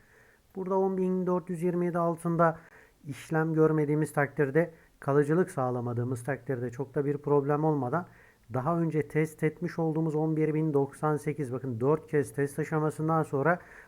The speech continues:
aşağı yönlü endeks on bin dört yüz yirmi yediyi bir kez test etti ve ardından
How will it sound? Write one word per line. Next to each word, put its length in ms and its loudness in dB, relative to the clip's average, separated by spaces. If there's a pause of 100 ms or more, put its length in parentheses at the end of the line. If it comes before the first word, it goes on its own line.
(140)
aşağı 360 2
yönlü 220 4
endeks 460 0
on 480 0
bin 220 0
dört 200 2
yüz 140 -4
yirmi 220 0
yediyi 260 0
bir 140 -2
kez 260 -2
test 260 -2
etti 240 -2
ve 60 4
ardından 500 0